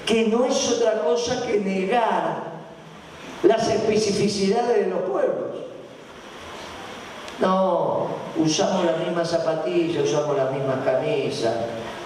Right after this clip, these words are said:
las camperas, pensamos lo mismo, vemos las mismas series, leemos los mismos libros.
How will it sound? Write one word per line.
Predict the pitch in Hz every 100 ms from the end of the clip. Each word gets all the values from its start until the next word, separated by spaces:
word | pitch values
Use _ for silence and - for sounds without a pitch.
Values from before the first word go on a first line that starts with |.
| -
las | 135 135
camperas, | 135 - - 180 156 147 -
pensamos | 156 151 - 185 180 160
lo | 151 147
mismo, | 147 185 143 139 135
vemos | 156 156 143
las | 131 -
mismas | 151 131 127
series, | - 165 147 131 131
leemos | 127 139 143 135
los | 131 127
mismos | 139 131 127 156
libros. | 160 139 113 113